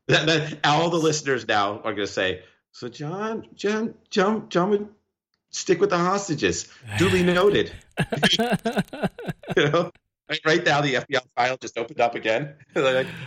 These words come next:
Speaker 1: "Aha."
Speaker 2: Aha. Well, s-, speaking of pop culture references, we haven't really touched much religion yet, but, uh, last week you made a reference to the Boondock Saints.
Speaker 1: Oh,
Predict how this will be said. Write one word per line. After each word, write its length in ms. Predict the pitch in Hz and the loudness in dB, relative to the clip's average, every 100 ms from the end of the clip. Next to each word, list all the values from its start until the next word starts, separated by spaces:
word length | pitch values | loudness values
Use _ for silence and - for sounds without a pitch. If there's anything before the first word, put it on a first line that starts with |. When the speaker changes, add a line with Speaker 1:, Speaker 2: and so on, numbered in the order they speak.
| 131 | 0
Speaker 1:
"Aha." 600 | 123 120 151 180 110 - _ - | 2 2 2 0 -2 -8 _ -12
Speaker 2:
Aha. 640 | 107 107 107 156 139 98 - - - _ _ - 160 | -8 -8 -2 0 0 -4 -12 -20 -20 _ _ -8 2
Well, 260 | 165 160 - - - | 2 2 -4 -18 -16
s-, 280 | 165 - 226 - | -12 -12 -8 -6
speaking 360 | 151 156 147 131 | -2 0 0 -2
of 80 | |
pop 240 | - 120 - - | 0 0 -2 -6
culture 280 | - 123 120 | -2 0 0
references, 520 | 101 - 107 107 104 | -2 -4 -8 -8 -6
we 60 | 107 | -4
haven't 160 | 107 | -4
really 140 | 104 95 | -6 -6
touched 240 | 104 - | -8 -10
much 180 | 104 - | -10 -12
religion 300 | 101 101 98 | -12 -10 -10
yet, 240 | 98 104 - | -10 -10 -12
but, 200 | 98 - | -14 -14
uh, 240 | 107 101 101 - - | -12 -12 -12 -18 -4
last 280 | 127 127 - | 0 0 2
week 220 | 120 - | -2 -2
you 80 | 110 | -4
made 440 | 104 98 98 101 - _ | -2 -4 -8 -12 -18 _
a 80 | 117 | -6
reference 460 | 117 117 - 101 - | -2 0 -2 -4 -4
to 140 | - | -6
the 80 | 101 | -6
Boondock 500 | 95 117 110 104 95 | -4 -2 -2 -4 -6
Saints. 460 | - 117 104 110 - - - _ _ _ _ _ _ _ _ _ | -4 -4 -4 -8 -14 -20 -20 _ _ _ _ _ _ _ _ _
Speaker 1:
Oh, 640 | 80 80 82 85 82 82 | -12 -8 -6 -8 -8 -14